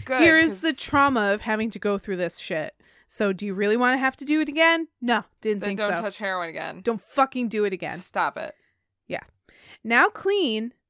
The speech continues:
Speaker 2: he played a series of sold-out shows in L A in early two thousand three
Speaker 1: Oh.
Speaker 2: in an attempt to regain some credibility. Not only was Elliot free from drugs now, but on his thirty-fourth birthday in August two thousand three, he vowed to give up alcohol too.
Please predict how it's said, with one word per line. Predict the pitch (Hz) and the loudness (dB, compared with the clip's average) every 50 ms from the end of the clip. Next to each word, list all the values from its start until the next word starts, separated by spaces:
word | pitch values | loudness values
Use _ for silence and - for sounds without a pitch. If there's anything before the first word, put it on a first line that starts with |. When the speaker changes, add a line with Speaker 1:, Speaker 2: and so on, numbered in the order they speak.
| _ | _
Speaker 2:
he | _ - 277 247 | _ -8 -8 -6
played | - - 311 302 269 | -4 -2 -2 -2 -2
a | 285 | -2
series | - - - 294 302 311 311 311 277 269 | -2 -2 -2 -2 -2 -2 -2 -2 -2 -4
of | 233 - | -4 -4
sold-out | - - 233 226 233 262 277 339 359 | -4 -4 -4 -4 -2 -2 -4 -4 -6
shows | - - - 226 208 208 208 | -6 -6 -2 -2 -2 -2 -2
in | 233 226 | -4 -4
L | 233 247 262 226 | -4 -4 -4 -4
A | 170 170 170 180 | -4 -4 -4 -6
in | - - 202 196 | -6 -6 -6 -4
early | 190 190 196 226 262 | -4 -4 -4 -4 -4
two | - - 311 | -4 -6 -6
thousand | - 294 277 277 269 - 320 302 539 | -4 -2 -2 -2 -2 -4 -4 -4 -4
three | 539 214 415 381 | -4 -2 -2 0
Speaker 1:
Oh. | 302 294 - - - | -2 -2 -4 -4 -6
Speaker 2:
in | 220 220 233 | -4 -4 -4
an | 240 247 | -4 -4
attempt | 262 269 - - 247 220 226 - | -6 -8 -8 -6 -6 -6 -6 -6
to | - 285 | -8 -6
regain | 285 302 294 247 - 190 185 185 196 | -6 -6 -8 -6 -6 -6 -6 -6 -6
some | 202 - 233 233 | -6 -6 -8 -8
credibility. | 226 - 185 156 180 190 214 285 349 370 302 202 151 117 - - 214 - _ _ _ _ _ _ _ _ _ _ _ _ _ _ _ _ _ - - - _ _ _ _ _ _ _ | -8 -6 -6 -6 -6 -6 -6 -4 -4 -4 -4 -6 -8 -8 -10 -12 -16 -20 _ _ _ _ _ _ _ _ _ _ _ _ _ _ _ _ _ -20 -20 -20 _ _ _ _ _ _ _
Not | 247 254 294 349 370 - | 0 2 2 2 2 2
only | 320 339 339 359 349 | 0 0 0 0 0
was | 339 339 302 - - | -2 -2 -2 -2 -2
Elliot | - 262 269 285 277 262 - | 0 0 0 0 -2 -4 -6
free | - - - 277 277 285 | -8 -10 -6 -6 -4 -4
from | - - 311 269 | -4 -4 -6 -6
drugs | 254 - 226 247 311 277 254 240 | -4 -2 0 0 0 -2 -4 -6
now, | 220 202 185 185 185 185 | -4 -4 -2 -2 -4 -4
but | 185 214 202 - | -4 -6 -4 -2
on | - 226 233 233 | -2 -2 -2 -2
his | 262 262 - - | -2 -4 -4 -4
thirty-fourth | - - 269 294 311 339 330 - - 330 320 320 - - | -2 -2 -2 0 0 0 -2 -2 -2 0 0 0 -2 -2
birthday | - 233 233 254 - _ - 190 190 185 180 | -2 0 0 0 -2 _ -2 -2 -2 -2 -4
in | - - 208 208 | -4 -4 -2 -2
August | 190 196 208 214 254 - - | 0 0 0 0 -2 -2 -2
two | - 294 285 | -2 -2 -2
thousand | - 294 285 302 339 339 320 - | -2 -2 -2 -2 -2 -4 -6 -6
three, | - 208 190 185 185 196 | -6 -6 -6 -4 -6 -6
he | - - 240 | -6 -6 -6
vowed | 202 180 214 196 208 247 - | -4 -2 0 0 0 -2 -4
to | - 262 | -6 -6
give | 220 247 220 | -6 -6 -6
up | 233 214 - - | -6 -6 -4 -4
alcohol | 190 202 - - 240 202 - 185 160 170 | -6 -6 -4 -6 -8 -6 -4 -6 -6 -6
too. | - - - - 359 320 202 143 | -6 -4 -2 0 0 0 0 -2